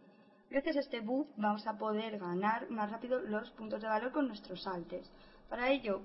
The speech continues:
primero, ¿qué hay que hacer? Pues primero llegamos al cap semanal de puntos de valor con nuestro main, con nuestro, con el personaje que más usemos o que tengamos en ese momento, que por cierto, el límite semanal de puntos de valor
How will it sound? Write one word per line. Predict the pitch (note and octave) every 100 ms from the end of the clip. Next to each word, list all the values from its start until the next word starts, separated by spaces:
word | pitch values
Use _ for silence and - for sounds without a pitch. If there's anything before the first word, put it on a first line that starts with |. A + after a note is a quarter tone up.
| -
primero, | A3+ A3+ A3+ A#3+ C#4
¿qué | A3+
hay |
que | G#3+
hacer? | G#3 A3 G3 -
Pues | G#3+ - -
primero | G#3 G#3 A3 B3+ D#4+ - - - - G#3+
llegamos | G3+ G3 F#3 -
al | G3 F#3
cap | G#3+ G#3
semanal | A3 G#3+ A3 A#3+ A#3+
de | F#3
puntos | - G#3+ G#3 F#3+
de | G3+
valor | G#3 A3+ A3 - - - -
con | G#3+ G3
nuestro | F#3 - F#3+ F3+
main, | G#3+ A#3 C4+ F4 G4+
con | C#4+ G#3
nuestro, | G#3 G3+ - G3+ -
con | -
el |
personaje | - - G3+ G#3+
que | G#3
más | G#3 G3+
usemos | G#3 C4+ D4 E4 A#3
o | G3
que | - F3+ F3+ F3+ -
tengamos | - F#3 F#3+ F#3+
en | F#3+
ese | F#3+
momento, | G#3 C4+ D4 F4 - - - - - - - - -
que | A3
por | G#3+
cierto, | B3+ A#3+ G#3 - - - -
el | G#3+ A3
límite | A3+ G3+ G3+
semanal | G#3 G#3 A3 G3+
de | F3+
puntos | G#3+ A3 G3 F#3
de | F#3+
valor | F#3+ A#3 G#3